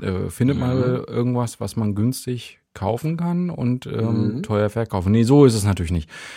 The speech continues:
Speaker 1: Sondern eher so, was wird eigentlich, ähm, auf dem deutschen Markt überteuert
Speaker 2: Ja.
Speaker 1: verkauft, unsinnig überteuert? Und wie kann man die
Speaker 2: Ja.
Speaker 1: Kosten reduzieren?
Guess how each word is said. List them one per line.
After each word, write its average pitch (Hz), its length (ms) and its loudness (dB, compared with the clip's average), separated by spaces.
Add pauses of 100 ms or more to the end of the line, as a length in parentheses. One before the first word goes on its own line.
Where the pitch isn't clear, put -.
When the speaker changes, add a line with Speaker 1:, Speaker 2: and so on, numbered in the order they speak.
(200)
Speaker 1:
Sondern 120 320 6
eher 117 260 2
so, 117 220 -2 (220)
was 135 480 2
wird 104 300 4 (260)
eigentlich, 104 880 -2
ähm, 98 300 0
auf - 140 -6
dem 90 260 0
deutschen 117 360 0
Markt 101 420 0 (260)
überteuert 110 580 4
Speaker 2:
Ja. - 20 -16
Speaker 1:
verkauft, 85 520 -6
unsinnig 110 420 2
überteuert? 85 640 -10
Und 110 240 2
wie 127 80 2
kann 127 160 2
man 107 80 4
die 98 80 0
Speaker 2:
Ja. - 60 -8
Speaker 1:
Kosten 101 240 -2
reduzieren? 85 520 -8